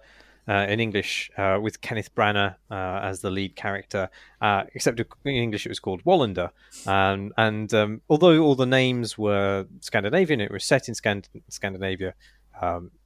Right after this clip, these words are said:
in Sweden rather, um, he spoke in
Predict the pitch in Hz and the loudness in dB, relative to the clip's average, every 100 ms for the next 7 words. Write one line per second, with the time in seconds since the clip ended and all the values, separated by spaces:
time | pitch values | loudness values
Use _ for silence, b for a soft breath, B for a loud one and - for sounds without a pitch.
0 | - 110 98 90 90 92 90 92 b b | -18 -8 -8 -8 -10 -6 -6 -6 b b
1 | b - 98 98 - - 139 123 113 _ | b 0 2 2 -6 -4 -2 -2 -4 _
2 | - - - 107 107 - - - 120 110 | -14 -4 2 2 0 -10 -18 -6 -2 0
3 | 104 101 | -2 -6